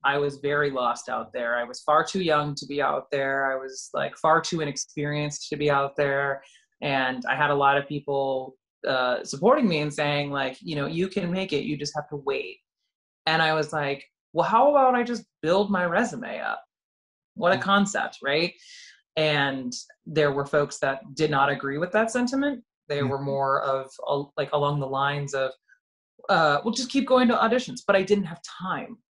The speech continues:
Speaker 1: I was working a full-time job. So it was like, I didn't have the right time slot. I was always working midday, which is every
Speaker 2: Mm.
Speaker 1: musical theater person in New York's nightmare.
Speaker 2: Yeah.
Speaker 1: Because midday is, like,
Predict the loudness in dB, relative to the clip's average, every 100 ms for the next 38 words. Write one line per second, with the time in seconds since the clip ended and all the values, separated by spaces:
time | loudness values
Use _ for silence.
0 | -2 0 2 0 2 0 -2 -6 -6 -6
1 | -8 -6 0 2 0 -2 -2 0 0 -4
2 | -6 -6 -2 -2 -4 -10 _ _ _ _
3 | -4 -2 -2 -4 -4 -4 -2 2 4 4
4 | 0 -6 -20 _ -4 0 0 0 -4 -2
5 | 0 -2 -2 -2 0 -2 2 2 2 -2
6 | -4 -4 -2 -2 0 0 0 -6 -6 -6
7 | -8 -8 -6 0 2 2 2 0 -2 -4
8 | -2 -2 0 0 0 -4 -2 -4 -2 -2
9 | -2 -4 -12 -14 _ _ -4 2 4 4
10 | 2 0 -4 -10 _ _ _ _ -4 0
11 | 0 2 4 4 4 0 -4 -2 -2 -2
12 | -4